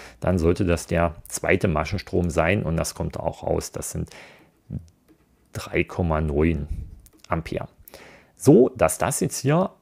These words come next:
eine auch aus meiner Sicht sehr elegante, äh, sehr schöne Lösung ist, diese Aufgabe mit Hilfe der Maschenstromanalyse, wo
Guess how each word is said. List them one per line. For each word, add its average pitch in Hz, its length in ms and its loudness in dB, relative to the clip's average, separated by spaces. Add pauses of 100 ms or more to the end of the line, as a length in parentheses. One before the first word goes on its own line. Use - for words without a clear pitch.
(120)
eine 143 480 0
auch 107 240 2
aus - 180 -2
meiner 87 240 2
Sicht - 380 -2 (100)
sehr 170 560 2 (220)
elegante, 143 840 4 (180)
äh, 101 260 2
sehr 107 360 2
schöne 123 680 2 (400)
Lösung 135 540 6
ist, - 260 -4
diese 98 220 2
Aufgabe 113 600 2
mit 92 240 2
Hilfe 95 380 -4
der 80 260 -2
Maschenstromanalyse, 131 1120 -2 (500)
wo 147 420 8